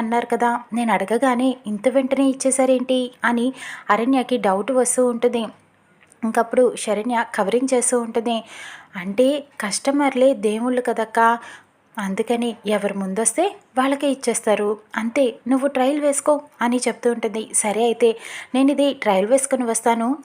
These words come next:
అని అరణ్య ట్రయల్ రూమ్లోకి వెళ్తుంది. ఇక అక్కడ డోర్ క్లోజ్ చేస్తూ ఉండగా శరణ్యకి అక్కడ ఉన్న బల్బు బ్లూ కలర్లో వెలుగుతూ ఉంటుంది. ఇక డౌట్ వస్తుంది, అక్కడ ఏదో హిడెన్ కెమెరా ఉన్నట్టుగా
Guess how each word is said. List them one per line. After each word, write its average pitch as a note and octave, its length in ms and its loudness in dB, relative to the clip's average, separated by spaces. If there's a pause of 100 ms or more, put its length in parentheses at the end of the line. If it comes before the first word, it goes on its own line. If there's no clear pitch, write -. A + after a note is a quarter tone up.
(120)
అని G#3+ 180 -2 (140)
అరణ్య A3 360 2 (560)
ట్రయల్ A3+ 320 2
రూమ్లోకి B3 460 2 (280)
వెళ్తుంది. A3 400 0 (300)
ఇక B3 180 0
అక్కడ - 320 -6 (360)
డోర్ G#3+ 300 0
క్లోజ్ B3 320 2
చేస్తూ B3+ 280 0
ఉండగా A#3 320 0 (520)
శరణ్యకి A#3 640 0 (1160)
అక్కడ A3+ 160 0 (120)
ఉన్న G#3+ 160 -2 (540)
బల్బు A3 420 2 (280)
బ్లూ A3+ 220 2 (120)
కలర్లో A#3 360 0 (280)
వెలుగుతూ A3 380 0 (100)
ఉంటుంది. A3+ 320 -2 (240)
ఇక A#3+ 120 -2 (280)
డౌట్ G#3 300 -4
వస్తుంది, A#3+ 360 0 (140)
అక్కడ G#3+ 280 -2
ఏదో C4 220 2
హిడెన్ B3 340 -2
కెమెరా A#3 360 0 (200)
ఉన్నట్టుగా A#3 440 2